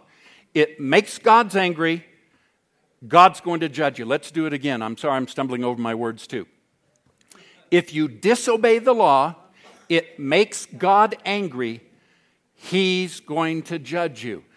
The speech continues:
That was the whole covenant that the nation of Israel lived under. And it's called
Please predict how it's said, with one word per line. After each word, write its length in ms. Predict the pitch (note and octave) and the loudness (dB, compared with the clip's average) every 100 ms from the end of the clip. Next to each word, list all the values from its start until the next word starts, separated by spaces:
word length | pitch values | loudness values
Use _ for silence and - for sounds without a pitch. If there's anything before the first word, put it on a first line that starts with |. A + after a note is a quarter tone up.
| _ _ | _ _
That 440 | A#2 A#2 F3+ F#3+ - | -2 6 6 6 0
was 320 | D#3 D3+ - | -4 -4 -4
the 180 | C#3+ C3 | -2 -2
whole 600 | - - F#3 G3+ G#3 G#3 | -4 -4 2 4 2 0
covenant 640 | - - F#3 E3+ B2+ A2 - _ _ _ _ _ _ _ - | -6 -6 -6 -6 -8 -10 -16 _ _ _ _ _ _ _ -8
that 200 | C3+ - | -6 -4
the 80 | |
nation 360 | C3+ D3+ D#3+ D#3+ | -4 -2 -4 -6
of 140 | D3+ | -4
Israel 400 | E3 D3 A#2+ B2+ | -2 -4 -4 -4
lived 260 | B2 C#3+ A#2 | -2 -4 -4
under. 220 | B2 G2 - - - | -8 -10 -16 -20 -8
And 220 | D3+ C#3 - C3+ _ | -6 -6 -14 -20 _
it's 240 | C#3+ C3+ - | -4 -4 -8
called 640 | - - G3 D3+ C3 A#2+ | -12 -2 2 2 2 -4